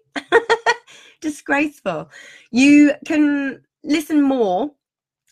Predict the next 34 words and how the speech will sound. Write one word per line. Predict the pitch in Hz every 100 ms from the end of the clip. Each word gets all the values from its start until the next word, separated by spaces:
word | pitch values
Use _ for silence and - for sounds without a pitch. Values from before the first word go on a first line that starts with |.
| -
get | 196 -
some | 220
more | 220
tips | 214 - -
and | 196
tricks | - 160 -
to | 196
get | 180 -
through | 175
procrastination | 196 185 185 - 185 180 175
with | 170
episode | 170 180 - 170 -
two. | - 185 285 - _ - - - -
Um, | 180 175 185 160 - _ _ _ _ _
unless | 214 240 294 440 523 494 -
you're | 440
procrastinating | - 415 403 415 415 - 381 339 294 311
by | 294 294 294 269 -
listening | 277 277 262
to | 254
that | 254
one | 254 247
too, | - 233 170 147 147 -
in | 185
which | 247 294
case | 381 -
stop. | - 240 139 - - - - -
<laughs> | 269 - - - - _ _
So | - 240 226 -
the | 254
next | 359 392 -
one | 302
is | 262
excuses. | 247 - - - 214 214 - 143 - - - -